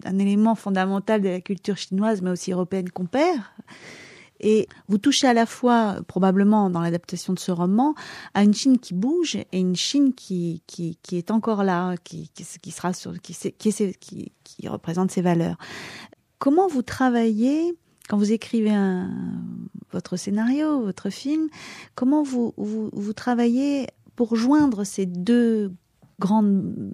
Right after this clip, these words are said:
j'imagine, pistes pour vous, ou peut-être, euh, de guide, je ne sais pas, entre cette Chine d'hier, cette Chine, Chine d'aujourd'hui ? Comment, comment vous avez mélangé ça avec le roman ?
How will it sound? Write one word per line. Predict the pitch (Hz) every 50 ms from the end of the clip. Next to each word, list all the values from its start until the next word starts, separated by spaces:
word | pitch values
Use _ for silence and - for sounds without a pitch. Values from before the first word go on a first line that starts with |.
| -
j'imagine, | - - 185 196 202 202 214 208 226 226 220 208
pistes | _ - 294 302 - - - -
pour | - - 190 180
vous, | 185 196 214 247 277 294 - - - - - - _ -
ou | - 196 190 190 185 180 180 180 185 -
peut-être, | - 185 - 185 202 196 - - -
euh, | 180 175 180 175 175 175 175 170 - 180 180 180 180 175 _ - - - - - - - - - -
de | - 175 170 170 214 190
guide, | 190 202 269 339 294 202 220 202
je | 185 196
ne | 180
sais | - - 220
pas, | 202 - 240 254 269 269
entre | 254 - - 214
cette | - 220 208 -
Chine | - - 254 247 240
d'hier, | 226 226 226 233 240 220 -
cette | - 202 - -
Chine, | - 214 208 196 202
Chine | - - - 233 220
d'aujourd'hui ? | 208 208 196 208 202 202 185 185 196 196
Comment, | - - 220 226 240 240 233 226
comment | - - 254 254
vous | 247 240
avez | 220 214 208 208
mélangé | 214 233 254 254 254 240 214 226 220
ça | 208 - 269 254
avec | 240 208 214 - -
le | 220 202
roman ? | 202 202 190 190 180 185 185 190